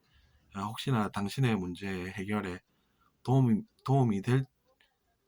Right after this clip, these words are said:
수 있었으면 합니다. 왜냐면 당신이 그런 문제로 고생하시는 걸 제가 보고 있기 때문입니다. 이렇게 얘기하면 사람은,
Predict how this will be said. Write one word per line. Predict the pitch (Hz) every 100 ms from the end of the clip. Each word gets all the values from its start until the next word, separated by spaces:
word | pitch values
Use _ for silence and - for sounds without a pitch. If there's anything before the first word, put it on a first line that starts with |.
| _ _
수 | 113
있었으면 | 117 107 - 92 98
합니다. | 92 85 - - _ _ _ _ _ _ _
왜냐면 | 107 120 113
당신이 | 104 101 139 131 107 113 _ _ _
그런 | - 131 135
문제로 | 98 95 101 92 92 -
고생하시는 | 113 113 123 107 117 117 92
걸 | 90
제가 | 90 87 92 101 - _ _ _
보고 | 131 123 104
있기 | 107 -
때문입니다. | - 85 85 80 73 - - _ _ _ _ -
이렇게 | 170 135
얘기하면 | 110 110 110 95 110 _ _ _ _
사람은, | - 123 110 98